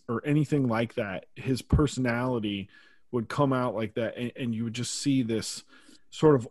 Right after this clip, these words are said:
off-the-wall, extremely entertaining, funny, charismatic person who's just all over the place. And I,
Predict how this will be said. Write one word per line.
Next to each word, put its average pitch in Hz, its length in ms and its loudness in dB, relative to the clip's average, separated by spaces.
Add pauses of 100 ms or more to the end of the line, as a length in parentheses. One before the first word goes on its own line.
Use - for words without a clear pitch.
off-the-wall, 131 840 4
extremely 160 1080 0
entertaining, 123 800 0
funny, 135 640 0
charismatic 120 920 -2
person 131 560 0 (320)
who's 180 200 6
just - 340 6
all 147 300 6
over 156 260 4
the 98 100 -4
place. 82 520 -8 (560)
And 123 460 2 (140)
I, 135 120 0